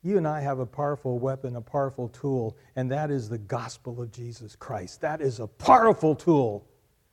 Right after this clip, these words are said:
But we prefer to join in economic bo-, boycotts.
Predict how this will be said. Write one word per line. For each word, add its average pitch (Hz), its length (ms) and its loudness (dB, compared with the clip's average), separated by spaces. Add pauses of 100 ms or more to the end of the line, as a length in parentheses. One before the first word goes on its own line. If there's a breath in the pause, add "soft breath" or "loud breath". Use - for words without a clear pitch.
(920)
But 127 120 -4
we 139 180 2
prefer 131 500 -4
to 117 140 -8 (1000)
join 135 300 -2
in 123 140 -4
economic 120 580 -8
bo-, 127 320 -4
boycotts. - 760 -8